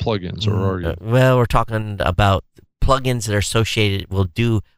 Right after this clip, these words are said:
Speaker 2: will help podcasters, uh, it's, provide specific tools. I don't wanna say exactly what, 'cause if I
Speaker 1: Gotcha.
Speaker 2: do, I'm gonna reveal who the, the, the plugin
Speaker 1: Gotcha.
Speaker 2: uh, creator is. But if you're paying for a premium plugin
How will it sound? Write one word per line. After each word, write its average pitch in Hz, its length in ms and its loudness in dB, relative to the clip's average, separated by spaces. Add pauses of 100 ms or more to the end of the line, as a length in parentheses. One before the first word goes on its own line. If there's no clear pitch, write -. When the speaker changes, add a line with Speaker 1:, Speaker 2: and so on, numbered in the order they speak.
Speaker 2:
will 113 80 2
help 135 240 2
podcasters, 101 720 -2
uh, - 40 -6 (160)
it's, - 240 -16 (100)
provide 101 340 2
specific - 500 -2
tools. 98 200 -2
I 104 80 2
don't 147 140 2
wanna 143 120 0
say 113 260 0
exactly 92 640 -4
what, 92 180 -4 (400)
'cause 107 120 2
if 117 80 4
I 110 120 4
Speaker 1:
Gotcha. 107 60 -4
Speaker 2:
do, 117 160 4
I'm 104 60 -4
gonna 98 160 2
reveal 95 420 4
who 95 120 4
the, 87 120 0 (440)
the, 85 180 2
the - 100 -2
plugin 92 540 0 (220)
Speaker 1:
Gotcha. 82 140 0
Speaker 2:
uh, 87 40 2
creator 85 400 0
is. 82 340 0 (500)
But 104 100 2
if 95 200 -2
you're 127 120 2
paying 175 380 2
for - 140 0
a 135 40 0
premium 147 420 0
plugin 95 680 0